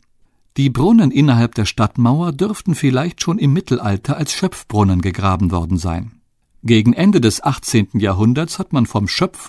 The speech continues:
auf den Pumpbetrieb umgerüstet. An der Ecke Pfluggasse Hauptstraße steht das Fachwerkgebäude der Schlossapotheke. Eine erste Apotheke in Heidenheim ist schon für die Zeit um sechzehnhundert belegt.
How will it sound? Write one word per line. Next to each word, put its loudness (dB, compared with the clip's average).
auf -2
den 0
Pumpbetrieb -2
umgerüstet. -6
An 2
der 0
Ecke 2
Pfluggasse -2
Hauptstraße -2
steht -6
das -4
Fachwerkgebäude -2
der 0
Schlossapotheke. -4
Eine 2
erste 0
Apotheke 0
in 2
Heidenheim 2
ist -6
schon 2
für 0
die 0
Zeit -2
um 2
sechzehnhundert -2
belegt. -8